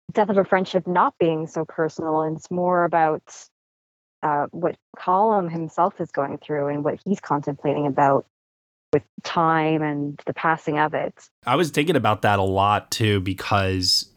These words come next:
Speaker 2: the ending of this movie did not go in a direction that I expected it to go in. I actually did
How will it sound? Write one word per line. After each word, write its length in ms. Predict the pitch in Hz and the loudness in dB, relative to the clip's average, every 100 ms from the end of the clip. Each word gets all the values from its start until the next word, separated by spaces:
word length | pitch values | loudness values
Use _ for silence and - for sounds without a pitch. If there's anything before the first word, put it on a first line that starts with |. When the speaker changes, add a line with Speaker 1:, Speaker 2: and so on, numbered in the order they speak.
| _ _ _ _ _ - | _ _ _ _ _ -8
Speaker 2:
the 320 | 117 120 135 | -2 2 4
ending 300 | 170 240 214 | 2 2 2
of 80 | 139 | 4
this 200 | 123 - | 2 4
movie 260 | 123 120 | 4 4
did 180 | 110 107 | 2 0
not 260 | 107 104 110 | 2 0 2
go 200 | 110 104 | 2 2
in 80 | 101 | 0
a 60 | |
direction 460 | 98 101 101 - 110 | -2 0 0 0 -2
that 100 | 92 | -2
I 100 | 90 | -2
expected 540 | 90 - 95 95 110 | -4 -4 -4 -2 -2
it 120 | 117 | -2
to 100 | - | -2
go 220 | 127 127 135 | 0 2 2
in. 200 | 139 135 | 2 0
I 240 | 104 104 | -2 -2
actually 460 | 107 107 - 110 98 | -2 -4 -4 -4 -2
did 340 | 92 104 92 | -2 -4 -4